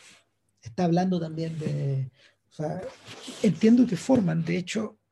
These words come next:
eh, generó una relación personal importante con la actriz y se querían mucho, de hecho, y el,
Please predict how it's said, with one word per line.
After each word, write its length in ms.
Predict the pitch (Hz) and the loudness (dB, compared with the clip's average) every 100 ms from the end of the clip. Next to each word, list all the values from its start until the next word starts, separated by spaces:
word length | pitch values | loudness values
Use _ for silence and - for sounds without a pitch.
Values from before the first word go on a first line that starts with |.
| - | -6
eh, 420 | 156 151 143 143 135 135 | -2 0 2 0 -2 -6
generó 400 | - 165 160 170 | -2 2 4 4
una 160 | 190 180 | 2 2
relación 920 | 175 156 - 196 180 180 180 165 165 _ - - _ | 2 0 0 2 4 4 4 2 -2 _ -20 -20 _
personal 440 | 165 - 160 175 | 0 2 2 4
importante 680 | 185 175 156 - 175 180 202 | 4 2 -2 -2 -2 0 0
con 200 | 208 208 | 2 4
la 80 | 208 | 4
actriz 420 | 208 196 170 214 - _ _ _ _ _ | 0 0 2 0 -4 _ _ _ _ _
y 580 | 165 156 151 151 143 143 135 123 113 - | 0 0 2 0 0 0 -2 -2 -6 -10
se 160 | - | -2
querían 300 | 139 151 190 | 2 4 6
mucho, 320 | 208 220 160 | 8 8 4
de 80 | 143 | -2
hecho, 240 | 139 240 240 _ _ _ _ _ _ _ _ _ _ _ | 0 0 -2 _ _ _ _ _ _ _ _ _ _ _
y 200 | - 170 | 0 2
el, 920 | 160 151 147 147 143 139 139 135 131 | 4 4 2 2 2 0 -2 -2 -6